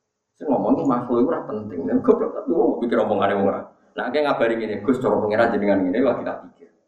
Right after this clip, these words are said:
Ya ora ora, lha ya ora ora. Kowe iso di makommu. Latihan. Nanti mati sesuai ra iso.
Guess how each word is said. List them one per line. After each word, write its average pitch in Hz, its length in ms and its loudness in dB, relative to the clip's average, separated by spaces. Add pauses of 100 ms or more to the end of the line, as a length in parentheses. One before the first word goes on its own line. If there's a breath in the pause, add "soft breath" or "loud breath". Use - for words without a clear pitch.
(140)
Ya 190 160 2
ora 214 320 0
ora, - 80 4
lha 240 100 2
ya 440 140 0
ora 415 160 -2
ora. 415 240 -4 (1900)
Kowe 165 140 -6
iso 127 240 0
di 101 80 -2
makommu. 98 380 2 (1120)
Latihan. 87 720 -2 (960)
Nanti 87 180 -12
mati 90 300 -6
sesuai 98 320 -4
ra - 140 2 (100)
iso. - 400 -18